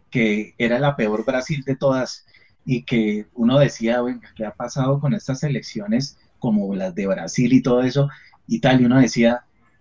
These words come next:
eh, o sea, imposible que, que no tengan un recambio. Y, y fíjense que, que después de esa Copa América firmaron a, a,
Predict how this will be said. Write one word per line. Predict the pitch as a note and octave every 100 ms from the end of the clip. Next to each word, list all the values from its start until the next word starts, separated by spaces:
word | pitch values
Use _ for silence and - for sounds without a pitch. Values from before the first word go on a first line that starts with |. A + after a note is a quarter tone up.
| _ _ _ _ _
eh, | A#2 A#2 A2+ - _ _ _ _ _
o | -
sea, | C#3+
imposible | C3+ C#3 C#3+ B2+ D3 D#3 F#3
que, | F3+ D3+
que | B2+
no | A#2
tengan | C3 C#3+ D#3+
un | E3
recambio. | E3 E3 D#3 A2 - _ _ _ _ _ _
Y, | D3+ C#3+ C#3+ C#3+
y | D3
fíjense | D3+ F3+ G3 F3+
que, | F3 C#3 C3 _
que | C3+ B2 A2+ _
después | C3 - C#3+ C#3
de | D#3+ F3
esa | E3+ F3 F3 F3 E3+ E3+
Copa | E3 D#3+
América | D#3+ D#3 D#3+ D#3 E3 E3+ E3+ -
firmaron | _ C3+ A#2 A#2 C#3 E3
a, | D3+ B2+ G#2+ G2 - _
a, | G2 G2 F#2+ _